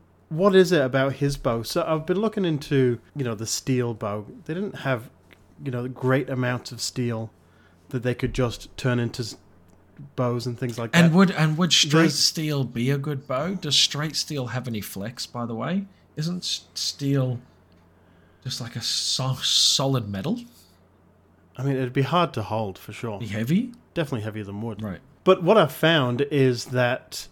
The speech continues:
Speaker 1: when it talks about steel bows in biblical times, they're actually not talking about full steel. They're actually talking about decorated, reinforced bows, mostly made out of wood. And they call them composite bows.
Speaker 2: Right.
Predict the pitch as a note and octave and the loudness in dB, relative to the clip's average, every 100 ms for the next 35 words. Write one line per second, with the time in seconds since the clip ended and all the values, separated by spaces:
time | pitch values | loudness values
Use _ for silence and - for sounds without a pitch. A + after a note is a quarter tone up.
0 | - D3 F#3 G3+ F#3 D3 - E3 D#3 C#3 | -2 6 6 6 4 0 0 0 0 2
1 | C3+ B2+ - D3+ C#3+ A#2 B2+ B2 B2 A#2 | 2 2 -2 2 4 4 4 4 2 0
2 | C#3+ A2+ - C#3 E3+ - C#3 C3+ A#2+ G2+ | -4 -2 -2 0 0 0 -2 -2 -4 -4
3 | G2+ G#2 - C#3+ C3 D3 - F3+ C#3 C#3 | -8 -10 -12 -4 0 0 -2 -4 -2 -4
4 | B2+ A#2 A#2 - - - B2+ A#2 - - | -2 -2 -4 -6 -14 -4 -4 -4 -6 -6
5 | A#2+ B2 G#2 G#2 _ _ _ _ _ C#3 | -4 -4 -6 -14 _ _ _ _ _ 0
6 | D#3 - D3 D#3 C#3+ C3+ B2 - C#3 - | 0 -2 -4 -4 0 0 -2 -6 -12 -4
7 | C3 - C3 A#2+ A2+ B2 A#2 - _ - | -4 -2 -4 -2 -4 -6 -6 -14 _ -14
8 | B2 A#2 C3 A#2+ A#2 - - A#2+ B2+ A2+ | -6 0 0 0 -2 -6 -4 0 -2 -4
9 | - - C#3+ B2+ A#2+ D3+ F#3+ - - B2+ | -12 -16 -8 -4 -2 -2 -4 -8 -4 2
10 | C#3+ G3+ - - A#2+ A#2+ B2+ A#2+ A#2 A2+ | 4 4 0 -4 -4 -4 -4 -4 -2 -4
11 | G#2+ G#2+ B2+ A2+ - _ _ _ _ _ | -6 -4 -4 -4 -10 _ _ _ _ _
12 | _ - B2+ B2 - D3+ C3 A2+ - B2+ | _ -4 0 0 0 0 0 -4 -4 -4
13 | C#3+ C3+ D#3 - B2+ D#3 G#2 F#2+ - - | -4 -6 -8 -4 -2 -2 -4 -8 -10 -14
14 | D3+ | -12